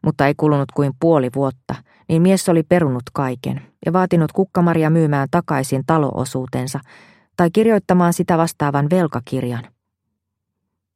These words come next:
Nainen oli joutunut paniikkiin. Hän ei kyennyt ymmärtämään koko tilannetta. Mitä hän oli tehnyt väärin? Kukkamari oli myynyt sitten osuutensa, koska ei jaksanut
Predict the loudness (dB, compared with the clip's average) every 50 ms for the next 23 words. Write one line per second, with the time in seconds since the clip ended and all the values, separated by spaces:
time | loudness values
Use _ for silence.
0 | _ 0 2 4 4 4 2 2 2 2 2 2 2 2 0 -2 -2 -2 -4 -4
1 | -4 -4 -4 -8 -10 _ -10 -8 -8 -8 -8 -12 _ _ _ _ _ _ _ _
2 | _ _ _ _ _ _ _ -4 0 2 2 2 4 2 2 2 2 2 2 2
3 | 2 2 2 0 -2 -2 -4 -4 -4 -4 -4 -4 -4 -4 -4 -6 -4 -4 -4 -4
4 | -4 -4 -6 -8 -10 -12 _ -14 -14 -14 -14 _ _ _ _ _ _ _ _ _
5 | _ _ _ _ _ _ _ _ _ -4 -2 0 0 2 2 2 2 2 0 0
6 | 0 0 0 0 0 0 -2 -2 -2 -2 -2 -2 -2 -4 -8 -10 -12 -14 -20 _
7 | _ _ _ _ _ _ _ _ _ _ _ _ _ _ _ _ _ _ _ _
8 | _ _ _ _ _ _ _ _ _ _ _ _ -2 -2 -2 0 0 0 0 0
9 | 0 0 0 0 2 2 2 2 2 0 -4 -6 -6 -6 -4 -4 -6 -4 -2 -4
10 | -4 -2 -4 -6 -8 -6 -8 -8 -8 -8 -8 -10 -12 _ -20 -20 -10 _ -2 -2
11 | -2 0 0 2 2 2 2 0 0 0 0 0 0